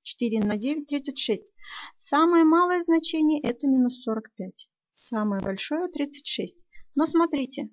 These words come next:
кроме варианта «Е» во всех ответах есть и минус сорок пять, и тридцать шесть. Разница только в знаках неравенства. Ра-, разбираемся с этим. Как мы получили минус сорок пять? Мы умножили минус пять на минус девять.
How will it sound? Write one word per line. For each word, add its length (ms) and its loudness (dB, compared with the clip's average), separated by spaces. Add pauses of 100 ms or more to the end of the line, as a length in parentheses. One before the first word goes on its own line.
кроме 460 2
варианта 480 -2
«Е» 160 -6
во 140 -2
всех 300 -6
ответах 500 -2
есть 180 -4
и 100 -4
минус 300 -2
сорок 300 -6
пять, 280 -4
и 80 -6
тридцать 320 -6
шесть. 280 -4 (340)
Разница 420 2
только 200 0
в 60 2
знаках 360 4
неравенства. 580 -4
Ра-, 200 -2
разбираемся 640 -2
с 100 -10
этим. 320 -4 (380)
Как 260 -2
мы 220 2
получили 680 -2
минус 380 0
сорок 320 -4
пять? 320 -10 (500)
Мы 300 2
умножили 800 -4
минус 400 2
пять 400 -4 (1120)
на 160 -2
минус 340 4
девять. 400 -2